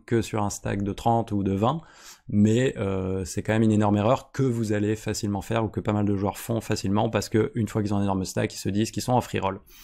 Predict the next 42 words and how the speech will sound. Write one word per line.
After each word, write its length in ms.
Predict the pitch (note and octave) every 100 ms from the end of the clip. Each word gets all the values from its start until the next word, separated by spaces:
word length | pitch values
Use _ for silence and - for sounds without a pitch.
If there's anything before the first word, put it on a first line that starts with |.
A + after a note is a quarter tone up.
| - - - - -
Euh, 220 | - G2 - - - - -
mais 120 | G#2
donc, 160 | A2
ça 120 | - G#2
sera, 180 | -
c'est 160 | - A2+
une 100 | A2+
manière 240 | G#2 A2+
de 60 | A2+
forcer 240 | G2+ -
les 80 | G2+
choses, 320 | - G#2+ G2
hein. 140 | G2 - - -
Donc, 260 | G#2 G#2+ -
impatience 400 | A2 G#2+ A#2 -
et 60 | A2
impatience 380 | G2+ A2 G#2
inver-, 260 | G#2 G2 G#2+ - -
inversée. 320 | G2 - E2 - - - - -
Donc 80 | G#2
ici, 220 | C#3 C3
le, 680 | G#2 G2 F#2+ G#2 - - - - -
le 160 | - G#2
skill, 500 | - - C3 B2 F#2 - _ F#2+
euh, 580 | G2 F#2+ F#2+ G2 F#2+ F#2+ - - - - - A#2 -
que 80 | G#2
vous 100 | G2
devez 140 | G2
développer, 520 | G2+ F#2+ F#2+ A2 A#2 - - - -
c'est 120 | -
la 80 | F#2+
nécessité 500 | G2+ - - F#2+ G#2+
de, 360 | G2+ F#2+ F#2
de 140 | F#2+ F#2+
se 120 | -
tenir. 420 | A#2+ A2 G2 A2+ - -
Donc, 320 | A2 G2 - -
euh, 140 | F#2 F2
voilà, 300 | G2+ G#2 - - - -
comme 220 | - F#2+
la 140 | - G2
maîtrise, 560 | G#2 - A2 C3+ G#2